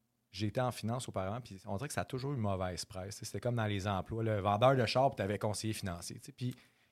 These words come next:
avec ce que vous nous dites là, tu sais, les gens qui nous écoutent font comme, « Hey, crime, euh, comment ça, j'ai pas ça, moi, tu sais ? » En fait, c'est, c'est un petit peu ça le but, puis je trouve ça vraiment cool que de la manière dont vous l'apportez,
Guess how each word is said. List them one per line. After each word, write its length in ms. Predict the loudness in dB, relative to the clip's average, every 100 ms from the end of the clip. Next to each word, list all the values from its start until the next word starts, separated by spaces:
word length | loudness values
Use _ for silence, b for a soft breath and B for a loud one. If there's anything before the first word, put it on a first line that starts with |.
| b
avec 220 | 0 2 2
ce 80 |
que 80 | 2
vous 160 | 2 2
nous 100 | 2
dites 240 | 0 -2
là, 140 | -4 -6 -8 _
tu 60 | 0
sais, 80 |
les 140 | 2 2
gens 140 | 0
qui 140 | 0 0
nous 160 | 0
écoutent 200 | -2 -4
font 140 | -4 -2
comme, « 280 | -2 -2 -6 _ _ -14
Hey, 100 | -12
crime, 280 | -8 -4 0
euh, 380 | 0 0 -2 -4
comment 200 | -4 -4
ça, 100 | -4
j'ai 140 | -6 -4
pas 160 | -6
ça, 140 | -6 -4
moi, 160 | -6
tu 80 | -6
sais ? » 140 | -8 -8 -6
En 80 | -4
fait, 180 | -2 -2
c'est, 160 | -6 b b b b
c'est 200 | -4 0
un 80 | 2
petit 180 | 0 -4
peu 160 | -2
ça 140 | -2 -4
le 80 |
but, 100 | -6
puis 120 | -10 -10
je 40 |
trouve 120 | -6
ça 120 | -4
vraiment 380 | -2 -2 -2 -2
cool 240 | -2 -6 -6
que 260 | -4 -4
de 120 | -4 -4
la 140 | -2
manière 340 | -2 -4 -4
dont 220 | -4 -4 -4
vous 160 | -8
l'apportez, 520 | -10 -8 -8 -6 -8